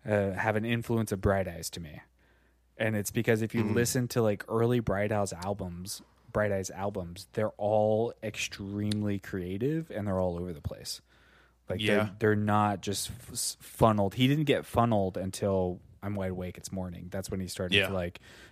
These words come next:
Speaker 1: be like, "Oh, okay, I can bring in, like, some type of pop sensibility to it."
Speaker 2: Yeah.
Speaker 1: Yeah.
Speaker 2: Yeah, he was all over. That's kind of, like, honorary title.
Speaker 1: Yeah.
Speaker 2: Like, it's a disorganized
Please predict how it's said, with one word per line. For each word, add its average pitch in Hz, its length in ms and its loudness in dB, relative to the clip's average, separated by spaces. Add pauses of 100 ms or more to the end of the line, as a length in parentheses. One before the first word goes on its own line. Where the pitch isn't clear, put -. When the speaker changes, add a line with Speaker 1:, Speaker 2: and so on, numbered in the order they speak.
Speaker 1:
be 101 80 -4
like, 107 180 -2
"Oh, 165 140 6
okay, 113 220 2
I 107 40 0
can 107 200 -4
bring 98 200 0
in, 98 100 -2
like, 92 180 -6
some 101 200 -4
type 95 160 -6
of 92 80 -8
pop 92 260 -4
sensibility 85 640 -12
to 80 120 -12
it." 78 140 -16 (400)
Speaker 2:
Yeah. 107 400 0 (220)
Speaker 1:
Yeah. - 180 -10
Speaker 2:
Yeah, 127 120 6
he 123 40 6
was 113 100 4
all 120 140 8
over. 120 140 8
That's 113 280 0
kind 127 240 0
of, 123 140 -2
like, 101 140 0 (200)
honorary 107 420 4
title. 95 420 -2 (240)
Speaker 1:
Yeah. 107 180 4 (340)
Speaker 2:
Like, 92 320 -6 (480)
it's 110 200 -2
a 101 120 2
disorganized 98 1300 2